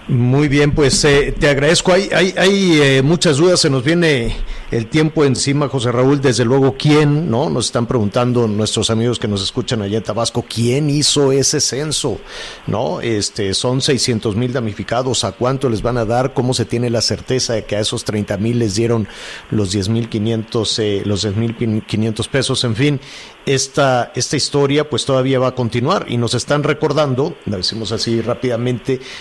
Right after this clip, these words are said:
que, eh, ahora la autoridad, tanto la autoridad estatal como federal, dicen que están violando la ley quienes bloqueen,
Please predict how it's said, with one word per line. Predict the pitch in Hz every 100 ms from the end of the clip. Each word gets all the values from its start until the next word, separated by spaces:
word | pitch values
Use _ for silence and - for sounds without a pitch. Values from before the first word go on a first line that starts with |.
| -
que, | - 131 151
eh, | - 120 117 117
ahora | 123 139
la | 127
autoridad, | 123 - 131 135 127 151 -
tanto | 98 92 101
la | 98
autoridad | 101 98 104
estatal | 127 - 120 117 117
como | 117
federal, | 104 113 107 110
dicen | 110 113 120 113
que | 113
están | 110 - 113 120 127 - -
violando | 120 135 127 123 131 127 127
la | 120
ley | 120 120
quienes | 117 117 101 92
bloqueen, | 104 101 - 117 117